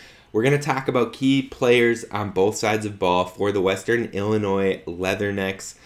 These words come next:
We're gonna start with the offense and kick it off with Nick Davenport, who is the quarterback. He saw nine for nineteen attempts, hundred eighty yards, three touchdowns, one interception.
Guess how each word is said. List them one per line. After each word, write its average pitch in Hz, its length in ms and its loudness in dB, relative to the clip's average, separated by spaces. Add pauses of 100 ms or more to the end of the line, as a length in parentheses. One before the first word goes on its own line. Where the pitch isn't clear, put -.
(160)
We're - 80 -10
gonna 107 140 0
start 110 260 0
with 101 120 0
the - 100 0
offense 98 440 -2
and 90 260 -4
kick 113 200 -6
it 107 60 0
off 98 240 2
with 92 240 -4 (100)
Nick 92 480 -4
Davenport, 92 680 -2
who 98 120 -4
is 92 180 -4
the 92 180 -6
quarterback. 107 800 -2 (340)
He 113 100 -8
saw 101 220 0
nine 107 520 -4
for 95 300 -2
nineteen 110 800 -4
attempts, 104 600 -6 (380)
hundred 127 380 -2
eighty 113 200 0
yards, 101 360 0
three 104 280 -2
touchdowns, 101 680 -4
one 101 220 -6
interception. 90 840 -6